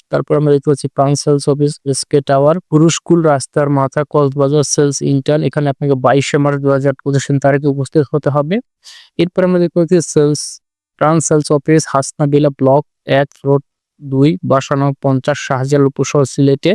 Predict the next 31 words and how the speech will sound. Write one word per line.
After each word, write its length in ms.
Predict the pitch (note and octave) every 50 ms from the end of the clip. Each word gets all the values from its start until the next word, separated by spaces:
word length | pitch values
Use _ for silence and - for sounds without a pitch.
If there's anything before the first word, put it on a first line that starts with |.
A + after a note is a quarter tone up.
| - _ _ - - - - - -
এখানে 220 | - C#3+ - D3+ D3
আপনাকে 260 | C#3 - - C#3+ C#3
বাইশে 360 | B2+ B2 B2+ A2+ C3+ - - D3+
মার্চ 200 | C#3+ C#3+ C#3 C3+
দু 80 | - D3
হাজার 260 | C#3 C#3+ C#3+ D3 C#3
পঁচিশ। 440 | C#3 _ - C#3 C#3 - - F#3+ - - - - _ -
তারপরে 300 | C3 B2+ C3 - D3+ D3+
আমরা 160 | D3 C#3+ C#3+
দেখতে 220 | C#3 C#3 C3+ _ -
পাচ্ছি 200 | C#3+ C#3 C3+ - D3
প্রাণ 260 | - - C#3+ C3+ C#3+
সেলস 300 | C#3+ - - D3 C3+ - -
অফিস, 280 | C#3+ C#3 - D#3 D#3 - - _ _ _ _ _ _ _ _ -
রেজিয়ার 460 | B2+ C3+ D3 C#3+ C#3+ D3+ D#3 D#3 D#3
কুটির, 400 | - - D3+ D3 - - E3 G3 - _ _ _ _ _ _ _ _ _ _ _ _ -
আটশো 320 | C3 C#3 C3+ - - - D3+
তিন 220 | C#3 - D3+ D#3 D#3 D3+
মনিরুদ্দিন 500 | C#3 C#3 C#3+ C#3+ C#3+ C#3 C#3 C#3+ D3 C#3+
সড়ক, 320 | - - C#3+ C#3+ D3 C#3
ফেনীতে 440 | - - - C#3 C#3 D3 D3 - F3 E3
সেলস 300 | D3+ - - C#3 C3+ C3+ - -
ইন্টার্ন। 300 | C#3 C3+ - D3+ C#3+ C#3
বাইশে 440 | B2 B2+ B2+ B2+ C3+ C#3 - - -
মার্চ 260 | C#3+ C#3 C#3 C#3 C3 - C3
দু 100 | B2+ B2
হাজার 240 | C3 C3+ C3+ C3+ C3+
পঁচিশ 340 | - - C#3+ D3 D#3 D3+ - - D3 D3 C#3
তারিখে 320 | - C3 B2+ B2+ C3 - C#3+
আপনাকে 420 | C#3 - - C3+ C3 C3+ - - F3+ A3+ - _ _ _ _ _ _ _ _ -
পরীক্ষার 380 | D3 D3+ D3+ - - - D#3+